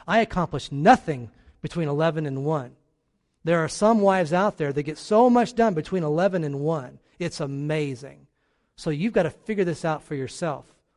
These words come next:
So be very, very careful if you want to take that verse. You're not telling your wife to get out of bed earlier. That's not what the future king's mom had in mind. Discipline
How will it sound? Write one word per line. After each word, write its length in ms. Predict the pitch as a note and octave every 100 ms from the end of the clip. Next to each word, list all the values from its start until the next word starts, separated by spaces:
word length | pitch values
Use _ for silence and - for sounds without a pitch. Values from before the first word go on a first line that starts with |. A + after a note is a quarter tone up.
| _ -
So 140 | C3
be 100 | C3+
very, 240 | B2+ D#3+
very 220 | A3 B3+ C4
careful 420 | D4+ C#4+ - D3
if 80 | D3+
you 100 | E3+
want 160 | D#3+
to 80 | F3
take 120 | F3
that 180 | F3+ D#3+
verse. 580 | E3 G#3+ B2 - - - _ _ _ _
You're 100 | D3
not 140 | D3
telling 220 | - D3+ D3
your 100 | C#3+
wife 220 | C3+ -
to 60 |
get 120 | C3+ C3+
out 100 | B2+
of 80 |
bed 140 | B2 C3+
earlier. 360 | C3+ C#3 C3
That's 380 | B2+ E3 - -
not 260 | C#3+ B2+ B2+ _ _ _ _
what 320 | D#3 D3 C3+ - _ _ _ _ _
the 320 | - C#3 B2+ A#2+ _ - -
future 320 | F3+ F3 D#3
king's 300 | - C#3+ B2
mom 240 | C#3 C#3
had 160 | C3 C3
in 100 | B2
mind. 420 | B2+ B2 B2 B2+ _ _
Discipline 600 | G3+ G3+ E3+ D#3 C#3+